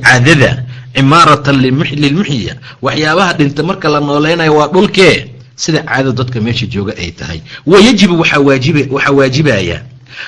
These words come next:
badlul maa'i biyo bixinteeda bithalaathati sharaa'itin, saddex shardi ala haddii la helo. Biyo baad haysataa.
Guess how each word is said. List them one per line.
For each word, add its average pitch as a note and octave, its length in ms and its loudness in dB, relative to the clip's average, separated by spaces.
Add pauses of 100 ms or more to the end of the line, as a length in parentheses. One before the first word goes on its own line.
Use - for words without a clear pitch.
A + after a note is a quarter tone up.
(100)
badlul E3+ 840 2
maa'i D3+ 380 0
biyo D3+ 260 -4
bixinteeda C3 640 0 (340)
bithalaathati B2+ 680 -4
sharaa'itin, A2 640 -8 (220)
saddex D3+ 260 -6
shardi G#2+ 260 -4
ala G#2 140 -6
haddii F#2+ 220 -8
la E2 100 -10
helo. E2 220 -14 (720)
Biyo G#2+ 240 -4
baad G2+ 220 -4
haysataa. D#2+ 500 -14